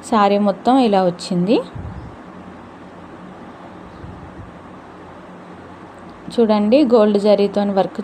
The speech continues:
చాలా బాగుంది. శారీస్ పెద్ద వెయిట్ కూడా ఉండవండి, మనం డైలీ వేర్ కూడా యూస్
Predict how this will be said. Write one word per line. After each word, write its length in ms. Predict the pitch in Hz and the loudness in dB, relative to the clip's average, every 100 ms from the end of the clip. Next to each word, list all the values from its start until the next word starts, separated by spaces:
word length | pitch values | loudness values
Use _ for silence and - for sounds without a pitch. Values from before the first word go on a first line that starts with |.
| - | -2
చాలా 280 | 202 190 196 190 | 0 2 2 2
బాగుంది. 400 | 185 180 180 240 480 - - - - - - - - - - - - - - - - - - - - | 0 0 2 2 2 -4 -18 -18 -20 -18 -18 -18 -18 -18 -18 -18 -20 -20 -18 -18 -18 -20 -20 -16 0
శారీస్ 380 | 240 220 240 240 | 2 6 4 4
పెద్ద 140 | 240 190 196 | 2 4 4
వెయిట్ 220 | 202 208 226 | 2 2 2
కూడా 160 | 226 233 | 4 6
ఉండవండి, 500 | 196 185 180 175 214 480 - - - - - - - - - - - - - - - - - - - | 4 4 4 4 4 2 -2 -16 -18 -20 -20 -20 -20 -20 -20 -20 -20 -20 -18 -18 -18 -18 -18 -14 -2
మనం 180 | 208 214 208 | 2 2 4
డైలీ 240 | 202 202 220 | 4 4 4
వేర్ 160 | 220 208 214 | 4 2 0
కూడా 140 | 220 208 | 2 2
యూస్ 180 | 196 | 0